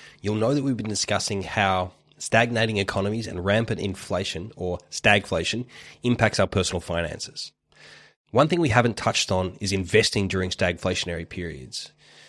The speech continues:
Now, talking about this intelligently requires a solid understanding of the fundamentals of sound investment strategy,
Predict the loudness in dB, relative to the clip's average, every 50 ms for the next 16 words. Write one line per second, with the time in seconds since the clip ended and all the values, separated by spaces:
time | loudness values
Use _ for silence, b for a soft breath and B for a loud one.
0 | B B B 0 2 4 4 2 2 0 2 2 4 6 6 6 6 6 4 4
1 | 2 2 2 2 4 2 2 2 2 0 0 0 0 0 0 -2 -2 0 2 2
2 | 2 4 4 2 0 -2 -4 -4 0 2 2 4 4 4 4 2 0 0 -2 0
3 | 0 0 2 0 0 -2 -4 -8 -8 -8 -8 -10 -6 -4 -2 -2 -2 -2 -2 -2
4 | -2 -2 -4 -4 -6 -6 -8 -6 -4 -2 -2 -2 -2 -2 -4 -4 -6 -6 -8 -10
5 | -10 -8 -6 -6 -6 -6 -6 -8 -10 -10